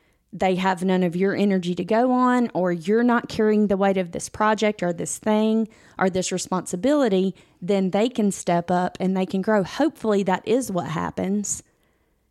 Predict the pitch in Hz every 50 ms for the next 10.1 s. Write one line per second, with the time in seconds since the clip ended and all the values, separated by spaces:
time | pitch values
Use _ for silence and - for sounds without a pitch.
0 | _ _ _ _ _ - 185 190 185 175 175 175 175 175 180 175 _ _ _ _
1 | _ _ _ _ _ _ - - 196 - - - 185 185 214 208 214 214 208 -
2 | - - 190 180 156 160 185 208 208 - - 180 180 175 160 180 170 165 165 170
3 | 170 160 175 170 170 170 180 180 185 - - 180 180 175 - 170 - - 175 175
4 | 175 165 170 165 - 180 165 165 - - 180 175 180 190 175 165 - - - -
5 | 175 175 165 170 - - - 269 294 285 - 226 190 - - 165 170 170 175 170
6 | - - 180 180 190 202 202 202 202 190 170 - - 170 170 165 160 160 131 -
7 | - 151 165 165 156 - - 170 175 180 180 175 175 175 - 175 175 175 165 _
8 | _ _ _ _ _ _ _ _ _ - 196 180 175 160 185 185 180 175 170 -
9 | - - 175 170 160 - - 170 175 170 160 107 - 101 90 90 - - - -
10 | - _